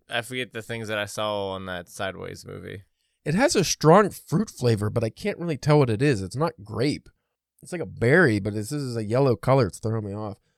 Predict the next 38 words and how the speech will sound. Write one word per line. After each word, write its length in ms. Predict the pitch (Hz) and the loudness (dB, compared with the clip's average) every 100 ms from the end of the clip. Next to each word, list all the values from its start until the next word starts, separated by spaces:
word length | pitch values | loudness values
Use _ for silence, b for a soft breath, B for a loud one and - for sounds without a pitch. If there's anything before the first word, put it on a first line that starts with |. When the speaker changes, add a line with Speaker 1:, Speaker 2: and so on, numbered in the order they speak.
| _ | _
Speaker 2:
You 100 | 185 233 | -10 -2
know 120 | 214 | 6
what? 160 | 202 190 | 6 6
I'm 120 | 220 | 2
gonna 160 | 220 | -2
sign 320 | 151 143 139 127 | -2 2 2 2
us 160 | - | 2
up 200 | 120 123 | 4 2
for 180 | - 107 | 0 -2
wine 480 | 92 87 101 107 104 | -2 -2 0 0 -2
tasting 600 | - 98 92 - 95 92 | -4 -4 -4 -6 -8 -6
lessons 640 | 87 90 87 87 90 - _ _ | -6 -6 -6 -8 -10 -14 _ _
so 180 | 107 | -8
we 140 | 101 95 | -8 -6
get 160 | 101 | -6
a 120 | 95 90 | -6 -6
more, 460 | 101 104 95 92 | -4 -4 -2 -2
uh, 260 | 95 90 90 _ _ _ _ | -4 -6 -8 _ _ _ _
oh, 600 | - 110 104 101 92 95 101 | -10 -8 -8 -8 -10 -12 -6
I 140 | 131 | -4
don't 200 | 104 92 | -4 -6
know. 460 | 95 95 98 98 101 _ | -8 -8 -8 -10 -14 _
Speaker 1:
That 140 | 143 185 196 | 0 2 2
would, 120 | 147 | 0
that 140 | 170 196 | 0 2
would 100 | 196 | 0
be 140 | 214 | -2
if 120 | 175 | -2
we 120 | 170 170 | 0 0
ever 140 | 160 | 0
did, 140 | 156 139 | -4 -2
like, 160 | 135 | -2
Patreon. 460 | - 160 - 135 117 | 0 -2 0 0 0
That'd 180 | 120 123 | -2 -2
be 140 | 123 | -2
a 80 | 117 | -4
good, 300 | 107 123 117 | -2 0 2
uh, 360 | 110 98 92 | 2 0 0